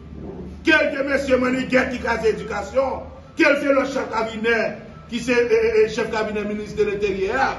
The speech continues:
e ben mesye sa va ateri, va règle anyen. P M Gary Conille, n ap di ou, peyi a pa bezwen de, de teknokrat, peyi a bezwen de moun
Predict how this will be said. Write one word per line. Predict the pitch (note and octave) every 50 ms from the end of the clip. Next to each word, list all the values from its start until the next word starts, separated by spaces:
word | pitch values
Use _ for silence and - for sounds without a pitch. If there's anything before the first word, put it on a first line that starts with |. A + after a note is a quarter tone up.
| - - - - - - - -
e | B3+
ben | C4 C4 B3+
mesye | C4 B3+ - C4+ B3+ A#3+
sa | B3 A#3 A#3
va | A3+ A3+ A3+
ateri, | A3 A#3 A3 A3+
va | A3+ A3+
règle | A3+ A#3 A3 A3+ G#3+
anyen. | G#3+ G#3+ A#3+ C#4+ C#4+ C#4 - - - - - - - - - - - - - - - - -
P | G#3
M | G#3+ G#3+ G#3+ G#3+
Gary | A3 A3 A3 G#3+ F#3+ F3+
Conille, | G3 F#3+ F#3+ - G#3+ A3 G#3+ G#3 - - - - - - - - - - - - - - - -
n | -
ap | F#3+ G3 F#3+ E3
di | - - B3 B3+ B3+
ou, | A#3+ G#3 F3+ D#3+ - - - - B3+ A#3+ - - A#3+ - -
peyi | A3 A3 A3+ A#3
a | A3+ A3+ A3+
pa | B3+ B3+ B3+
bezwen | C4 C4 A#3+ - - A#3 G#3+ G3+
de, | A3+ A3+ A3 -
de | G#3+ G#3 A3 - A#3
teknokrat, | A3+ - G#3+ G#3+ G3+ - - A3+ C4 C4 A#3+ - - - - - - - - - - - - - - - - -
peyi | A3 A3 A3+ A3 A3+ A3
a | G#3 G#3 -
bezwen | A3 G#3+ G3 F3+ - G3+ A3+ A3 A3
de | A3 G#3 G3+ G3 G#3
moun | A#3 B3 B3 A#3 A3+ G#3